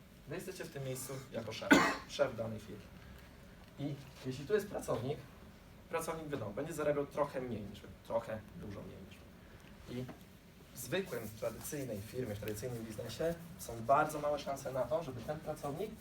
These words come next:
zarabiał więcej na przykład niż ta osoba, niż ta osoba, niż sam szef. W bonusie binarnym jest ten plus, że jeśli wy dołączacie do biznesu, tworzycie swoje drzewko binarne, jesteście w tym miejscu,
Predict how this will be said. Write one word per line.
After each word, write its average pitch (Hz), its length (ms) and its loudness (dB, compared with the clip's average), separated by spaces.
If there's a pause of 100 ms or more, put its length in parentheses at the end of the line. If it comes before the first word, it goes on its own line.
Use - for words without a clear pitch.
(220)
zarabiał 143 340 8
więcej 139 300 0
na 120 60 -2
przykład - 280 -8
niż - 120 -10
ta 127 140 2
osoba, 120 300 -2
niż 107 160 -8
ta 123 120 4
osoba, 113 360 -2
niż 110 160 -4 (420)
sam 113 220 -4
szef. - 160 -8 (560)
W - 20 -14
bonusie 170 320 0
binarnym 151 400 2
jest 123 200 -6
ten 117 200 2
plus, 151 280 -4 (420)
że 120 140 0
jeśli 143 300 -2 (540)
wy 151 80 -2
dołączacie 147 440 2
do 135 80 -4
biznesu, 139 420 -2
tworzycie 127 380 -6
swoje 127 260 0
drzewko 120 260 -6
binarne, 110 360 2
jesteście - 340 -8
w - 40 -10
tym - 180 -2
miejscu, 107 320 -2